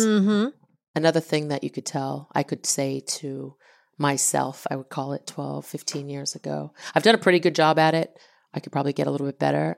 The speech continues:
Speaker 2: is, um, one key thing to all this. I don't care if you're the owner, if you're the spouse. Um, I try to teach my kids or my, even, like, you know, my nieces and nephews,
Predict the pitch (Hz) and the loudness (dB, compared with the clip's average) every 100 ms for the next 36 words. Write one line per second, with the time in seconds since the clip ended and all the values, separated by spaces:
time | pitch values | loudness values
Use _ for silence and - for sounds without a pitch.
0 | - 143 139 139 139 139 139 _ _ _ | -4 -6 -4 -8 -10 -14 -18 _ _ _
1 | _ 156 147 - 165 151 156 147 - - | _ -2 0 0 0 2 0 0 -2 0
2 | 135 143 147 151 143 - 135 - 127 131 | 2 2 0 -2 -4 -4 -6 -4 -6 -4
3 | 143 143 139 139 139 139 - - 131 120 | -2 -2 0 -2 -2 -4 -8 -6 -6 -4
4 | - - - 139 135 135 135 - - - | -4 -4 0 0 2 -2 -6 -8 -10 -14
5 | - - _ 135 131 123 135 151 135 135 | -20 -20 _ -8 -8 -10 -4 -2 -2 -6
6 | 123 120 - 135 127 135 135 139 - - | -6 -6 -2 -2 -2 -4 -6 -8 -8 -10
7 | 123 - 147 127 123 123 127 131 127 135 | -12 -14 -16 -12 -10 -8 -8 -8 -10 -12
8 | 139 135 131 | -12 -10 -12